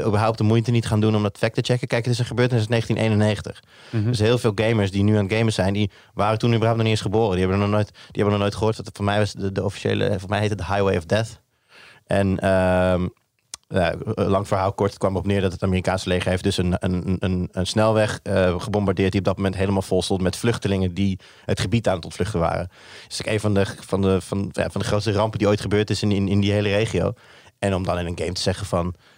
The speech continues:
Speaker 1: ja, dat waren de Russen. Dat vind ik, tenminste, of in ieder geval die insinuatie. Kijk, wat, wat ik zeg, ik heb dat moment nog niet zelf zien voorbij komen. Dus ik weet
Speaker 2: Ja.
Speaker 1: niet helemaal hoe ze het spinnen. Ik heb dit via social media meegekregen. Dus dat is wel een beetje een, eh,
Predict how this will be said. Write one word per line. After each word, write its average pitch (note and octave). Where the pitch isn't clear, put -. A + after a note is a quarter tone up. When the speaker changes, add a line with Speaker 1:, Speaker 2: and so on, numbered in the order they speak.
Speaker 1:
ja, F2+
dat E2
waren F#2+
de F#2
Russen. A#2+
Dat -
vind -
ik, -
tenminste, G#2+
of -
in A#2
ieder A2+
geval G#2+
die G#2
insinuatie. G#2
Kijk, A2+
wat, A#2
wat A#2
ik A2
zeg, A2+
ik G#2+
heb G#2+
dat A2
moment A2
nog G#2+
niet G#2+
zelf G#2
zien G#2+
voorbij G2+
komen. F#2
Dus -
ik -
weet B2
Speaker 2:
Ja. G2+
Speaker 1:
niet F2+
helemaal G2+
hoe A#2+
ze A#2+
het A2+
spinnen. G#2+
Ik G2+
heb F#2+
dit F#2+
via F#2
social F#2
media F2+
meegekregen. F#2
Dus -
dat A#2
is A2+
wel A2+
een A2
beetje G#2+
een, G2
eh, F#2+